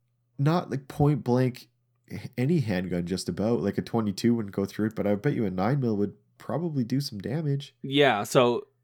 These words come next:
Speaker 2: I think that you, if you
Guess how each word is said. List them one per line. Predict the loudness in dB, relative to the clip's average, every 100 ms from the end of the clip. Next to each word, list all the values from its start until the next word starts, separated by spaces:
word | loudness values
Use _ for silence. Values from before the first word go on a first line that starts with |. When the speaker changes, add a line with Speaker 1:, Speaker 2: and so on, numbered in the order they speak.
| -2
Speaker 2:
I | 4 4
think | 4 4 4 4 2
that | 4 6 6 4 -4 _ -12
you, | -8 0 2 4
if | 6 4 4
you | 2 2